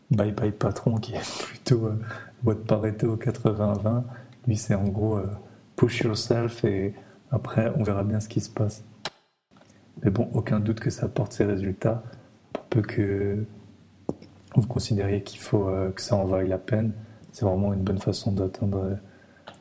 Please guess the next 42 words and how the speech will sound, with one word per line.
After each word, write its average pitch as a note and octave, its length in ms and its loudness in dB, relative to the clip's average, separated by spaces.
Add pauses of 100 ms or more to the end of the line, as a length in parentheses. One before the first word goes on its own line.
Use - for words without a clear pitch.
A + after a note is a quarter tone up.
(100)
d'atteindre G#2+ 380 0
ses - 160 -4
buts. G#2 180 0 (520)
Concernant A2+ 440 2
sa G#2+ 160 0
carrière A2 340 2
de G#2 120 2
Navy G2 360 0
seal, C3 320 0 (440)
il A2+ 100 4
en G#2 80 2
parle - 240 -2
pas C3+ 120 4
trop - 200 0
dans A#2+ 160 2
le G#2+ 80 0
livre. A#2 260 0
Je - 60 -10
suppose - 240 0
qu'il - 100 2
y G2 40 4
a G2+ 40 0
beaucoup G#2+ 200 -4
de - 60 -12
choses - 160 2
qui - 120 -4
sont A2 160 2
confidentielles. A#2+ 800 0 (340)
C'est - 180 -12
peut-être - 220 0
pas D3 100 2
forcément A2+ 460 0
non G#2+ 140 2
plus A2 240 -2
le, G2+ 480 0 (600)
le A2 100 2
but G#2+ 280 0
du, G2 680 0
le G#2+ 80 2
but A2 200 0
de G#2+ 120 2
l'ouvrage. G#2 500 0